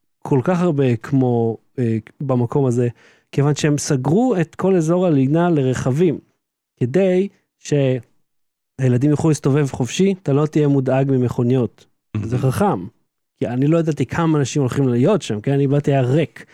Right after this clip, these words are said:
Speaker 1: אבל אני מוצא את עצמי סוחב והכל נופל לי.
Speaker 2: שמת איירטגים על הילדים שלך?
Speaker 1: לא, אני מ-, פשוט מסתכל איפה הם. אה, ו-
Speaker 2: כמו פעם,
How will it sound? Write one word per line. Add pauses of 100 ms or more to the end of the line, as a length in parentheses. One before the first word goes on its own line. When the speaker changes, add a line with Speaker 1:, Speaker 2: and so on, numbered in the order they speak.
(320)
Speaker 1:
אבל
אני
מוצא
את
עצמי
סוחב
והכל
נופל
לי.
Speaker 2:
שמת
איירטגים
על
הילדים
שלך? (800)
Speaker 1:
לא,
אני
מ-,
פשוט
מסתכל
איפה
הם. (680)
אה, (120)
ו- (220)
Speaker 2:
כמו
פעם,